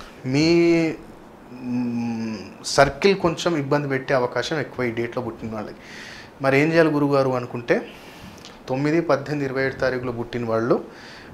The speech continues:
మీరు జనవరిలో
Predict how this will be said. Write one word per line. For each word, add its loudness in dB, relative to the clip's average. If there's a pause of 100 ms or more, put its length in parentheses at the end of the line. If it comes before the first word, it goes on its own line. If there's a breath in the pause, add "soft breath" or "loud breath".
(100)
మీరు 4 (1300)
జనవరిలో 8